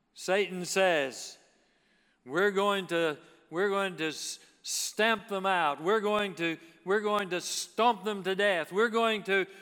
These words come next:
we're going to kill them." MacArthur says it's like you trying to, to stomp out a fire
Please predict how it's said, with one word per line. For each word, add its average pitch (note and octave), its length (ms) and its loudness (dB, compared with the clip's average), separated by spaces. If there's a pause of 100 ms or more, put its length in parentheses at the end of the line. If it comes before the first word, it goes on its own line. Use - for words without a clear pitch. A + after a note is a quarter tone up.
we're A3+ 200 2
going G#3+ 400 0
to F#3+ 120 -2
kill A3+ 400 2
them." E3+ 360 -4 (2500)
MacArthur D3 560 0
says D#3 440 -2
it's C3+ 240 -6
like D#3+ 300 0 (1400)
you C3+ 120 -14
trying E3 500 -2
to, B2+ 260 -6 (400)
to B2+ 340 -4 (240)
stomp - 540 -4
out D#3+ 240 2
a C3+ 120 -2
fire B2+ 720 0